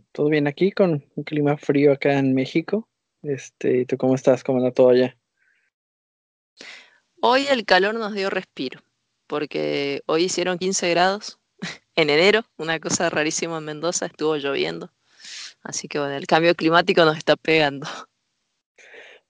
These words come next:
Speaker 1: Vaya, así está de loco a veces, ¿no? <laughs> Sí.
Speaker 2: Ajá. <laughs>
Speaker 1: Pero
Speaker 2: Igual a mí
Speaker 1: bueno,
Speaker 2: me
Speaker 1: aquí
Speaker 2: gusta, lo prefiero así.
Speaker 1: Sí, nunca,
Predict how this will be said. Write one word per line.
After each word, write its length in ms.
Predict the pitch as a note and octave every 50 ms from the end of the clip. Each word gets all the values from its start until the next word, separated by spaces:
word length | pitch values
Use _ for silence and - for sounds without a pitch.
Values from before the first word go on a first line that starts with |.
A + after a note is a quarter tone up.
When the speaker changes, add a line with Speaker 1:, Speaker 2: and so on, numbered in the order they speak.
| _
Speaker 1:
Vaya, 360 | - C3 B2 B2+ B2 A#2+ A2+ - -
así 360 | C3 A#2+ - - C#3 C3 C3 C3 - - - _ -
está 280 | D3+ C3 - - C3+
de 80 | C3 C3
loco 300 | B2+ B2 A#2+ A#2+ C3+ B2
a 20 |
veces, 380 | A#2+ A#2+ A#2+ A#2 - A#2+ A2+ B2+
¿no? 180 | C3+ D#3+ E3+ -
<laughs> 260 | - - - - - -
Sí. 340 | - - - - - C#3+ B2+ - - - _ _ _ _ _ _ _ _ _ _ _
Speaker 2:
Ajá. 320 | - F3+ F#3 G3 G#3 - G#3 _ -
<laughs> 120 | - -
Speaker 1:
Pero 160 | G#3+ G#3+ - - - - - - - -
Speaker 2:
Igual 240 | - - F3+ G3+ A#3+
a 40 | B3
mí 60 | A#3+ A#3+
Speaker 1:
bueno, 40 | A#3+ A#3
Speaker 2:
me 60 | A3+
Speaker 1:
aquí 80 | A3 G3+
Speaker 2:
gusta, 260 | B2 - C#3 - _ _ _ _
lo 200 | - - D3+ D3+
prefiero 360 | D3 - D3 - - E3+ F3
así. 260 | F3 - - C#3+ - _ _ _ _ _ - - _ _ _ _ _ _ _ _ _ _ _ _ _ _ _ _ _ _ _ _ _ _ _ _ - - - - - - - _ _ _ _ _
Speaker 1:
Sí, 260 | _ - D#4+ C#4+ F#3 D3
nunca, 320 | F3+ E3+ F3 F3+ - G3+